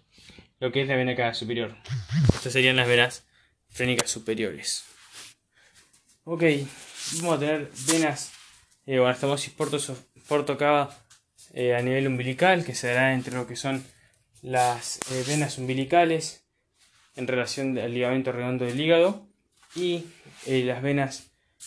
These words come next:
eh, torácicas internas y, eh, epigástricas superficiales, me parece.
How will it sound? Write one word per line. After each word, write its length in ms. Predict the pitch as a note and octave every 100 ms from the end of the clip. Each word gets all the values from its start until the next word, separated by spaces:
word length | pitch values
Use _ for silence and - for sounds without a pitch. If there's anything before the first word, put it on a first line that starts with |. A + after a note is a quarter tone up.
| - -
eh, 840 | B2+ B2+ A#2+ A#2+ A#2 A#2 A#2 A2 G#2+ G#2 A2 - - _ _ _ _ _ _ _ _ _ _ _ _ _ _ _ _ _ _ _ _ _ _
torácicas 500 | - C3 C3+ C3+ C3
internas 720 | C3 B2 D3+ D3 C#3 - - _
y, 280 | - B2 A#2
eh, 200 | A#2+ A#2
epigástricas 720 | A2+ B2 C3 - C3 A#2+ A#2
superficiales, 880 | - - C3+ C3+ C#3 E3+ F3+ - - _ _ _ _ _ _
me 140 | - A#2+
parece. 800 | - C#3 C#3+ E3 - E3 E3+ -